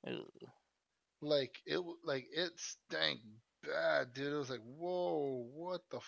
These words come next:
Speaker 2: fuck?" And I'm like, "Okay, I knew she took a shit, but damn, for that smell to come all the way over here?" I was like, "Dude, that's fucking nasty, dude."
Speaker 1: <laughs>
Speaker 2: And, you know, everybody around the house started noticing, like,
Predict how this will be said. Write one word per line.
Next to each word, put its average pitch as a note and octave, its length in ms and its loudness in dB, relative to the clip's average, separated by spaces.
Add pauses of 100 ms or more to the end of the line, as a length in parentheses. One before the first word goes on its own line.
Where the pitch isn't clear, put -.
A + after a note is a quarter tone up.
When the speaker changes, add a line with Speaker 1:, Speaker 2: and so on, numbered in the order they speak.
(240)
Speaker 2:
fuck?" C#3 300 2 (100)
And C#3+ 120 -4
I'm C#3 120 0
like, B2+ 120 0
"Okay, C3+ 300 2
I C3 80 2
knew F3 180 -2
she - 180 -2
took C#3+ 220 -8
a A2+ 60 -12
shit, - 520 0 (760)
but B2 160 2 (100)
damn, D3+ 320 0
for B2 180 -8
that C#3 300 2
smell D3 720 0 (460)
to B2+ 160 -4 (100)
come D3 300 -4
all D3+ 180 -2
the E3 80 -2
way E3 120 0
over B2+ 180 -2
here?" D#3 500 -2 (920)
I C3 40 -4
was A#2+ 80 -4
like, A2 240 -10
"Dude, C3 380 2 (140)
that's C#3 200 -4
fucking B2+ 340 -4
nasty, B2 500 -4
dude." B2 280 -6 (460)
Speaker 1:
<laughs> E3+ 120 0 (720)
Speaker 2:
And, C#3 520 2
you D3+ 120 -2
know, C3+ 240 2 (100)
everybody G#3 460 2
around G#3+ 180 2
the G3 80 0
house A3+ 300 0
started F3 240 -2
noticing, F3+ 360 -2
like, A#2+ 140 -4